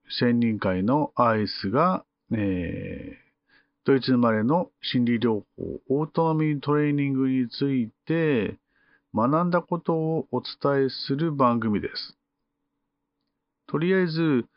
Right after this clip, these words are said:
えー、人生をより快、幸福、安定、人生のね、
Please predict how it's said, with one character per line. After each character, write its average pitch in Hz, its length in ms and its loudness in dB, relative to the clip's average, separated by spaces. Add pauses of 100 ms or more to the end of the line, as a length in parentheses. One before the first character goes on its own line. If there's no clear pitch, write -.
(340)
え - 20 -2
ー、 123 240 2
人 156 260 0
生 170 180 0
を 151 120 6
よ 127 160 4
り 156 300 -2 (120)
快、 160 540 0
幸 139 420 -2
福、 - 460 -4
安 160 380 0 (160)
定、 160 500 -2 (960)
人 117 260 -2
生 101 200 0
の 120 180 0
ね、 92 260 -4